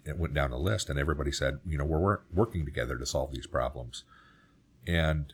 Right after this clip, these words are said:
what I found out was that the pharmacy was working with the physician, and the, the, the patient was working with the, the insurer,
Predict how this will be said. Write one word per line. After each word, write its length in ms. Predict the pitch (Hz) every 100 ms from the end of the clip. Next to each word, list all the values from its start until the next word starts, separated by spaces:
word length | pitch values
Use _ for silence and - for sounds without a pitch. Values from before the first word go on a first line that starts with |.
| - -
what 160 | 82
I 80 | 73
found 360 | - 101 110 95
out 240 | 107 -
was 340 | 69 67 64 - - - _ -
that 320 | 82 73 -
the 440 | 85 80 76 73 - - _ _ _ _ _
pharmacy 680 | - - 98 123 98 - 67
was 200 | 69 67
working 460 | 76 78 - 71 78
with 360 | 71 67 - -
the 480 | 82 78 73 69 69 - _ - _ _ _ _ _
physician, 640 | - 85 76 71 - 58 - _ _ - - _
and 600 | 82 80 78 76 71 73 - - -
the, 360 | 76 73 71 -
the, 180 | 80 80
the 140 | 71 71
patient 580 | - 104 107 - 78 80
was 180 | 73
working 560 | 73 73 71 71 69 69
with 380 | 71 69 71 - _ _ _ _ _ -
the, 380 | 73 73 65 - 87 82
the 400 | 73 69 67 71 _ - - - - - _ _ -
insurer, 760 | 85 - 85 76 - 71